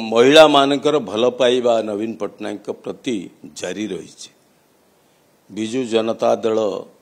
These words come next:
ମୋ ଦଳ ବି-, ଏବଂ ନବୀନ ପଟ୍ଟନାୟକ ମୋର ନେତା। ବିଗତ ବର୍ଷମାନଙ୍କରେ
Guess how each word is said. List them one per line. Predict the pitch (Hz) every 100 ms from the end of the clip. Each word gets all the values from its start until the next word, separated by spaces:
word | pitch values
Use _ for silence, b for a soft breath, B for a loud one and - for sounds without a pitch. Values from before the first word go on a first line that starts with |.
| _ _ _ _ _ _ _ _
ମୋ | 90 98
ଦଳ | 92 95 110 170 151
ବି-, | 110 104 104 -
ଏବଂ | 95 95 107 90 90
ନବୀନ | 95 98 120
ପଟ୍ଟନାୟକ | - - 107 117 -
ମୋର | 98 90 92 87 - -
ନେତା। | - 82 110 139 b b b b b -
ବିଗତ | 120 151 202 202
ବର୍ଷମାନଙ୍କରେ | 143 131 - 165 135 120 120 - 95